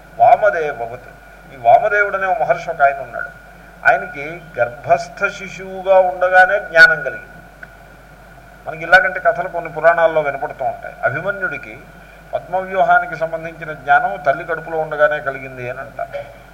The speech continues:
కొంతమంది తల్లి కడుపులో ఉండగానే అన్ని లక్షణాలు నేర్చుకుని జన్మి-, జన్మిస్తారు. మనకు అలాంటివి కూడా కనపడుతూ ఉంటాయి. ఒకడు, ఇప్పుడు ఓ బిజినెస్ మ్యాన్కి ఒక కొడుకున్నాడు,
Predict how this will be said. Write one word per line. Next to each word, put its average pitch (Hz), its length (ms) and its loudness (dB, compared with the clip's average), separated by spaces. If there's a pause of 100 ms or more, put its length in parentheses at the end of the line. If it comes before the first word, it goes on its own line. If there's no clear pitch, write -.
(360)
కొంతమంది 151 400 -6
తల్లి 143 280 0
కడుపులో 180 340 -6
ఉండగానే 170 420 4
అన్ని 165 300 4
లక్షణాలు 160 460 0
నేర్చుకుని 160 640 -12 (240)
జన్మి-, 131 340 -12
జన్మిస్తారు. 131 760 -12
మనకు 123 160 -2
అలాంటివి 143 400 0
కూడా 139 180 -2
కనపడుతూ 135 480 -8
ఉంటాయి. - 280 -10 (800)
ఒకడు, 147 480 -6
ఇప్పుడు 139 200 -10
ఓ 139 160 -4
బిజినెస్ 147 400 -12
మ్యాన్కి 165 240 0
ఒక 156 80 -8
కొడుకున్నాడు, 127 480 -8